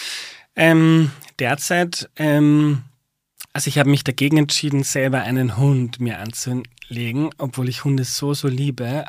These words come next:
Aber ich hab mir einfach gedacht, das ist mir zu viel, dreimal am Tag, äh, rauszugehen, ist mir echt zu viel neben Arbeit und Co.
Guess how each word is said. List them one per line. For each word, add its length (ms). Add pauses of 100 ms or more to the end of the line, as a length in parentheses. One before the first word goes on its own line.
Aber 100
ich 100
hab 60
mir 80
einfach 200
gedacht, 300
das 120
ist 140
mir 80
zu 120
viel, 340
dreimal 460
am 160
Tag, 400 (800)
äh, 80
rauszugehen, 1200
ist 300
mir 260
echt 200
zu 100
viel 340
neben 320
Arbeit 540
und 480
Co. 360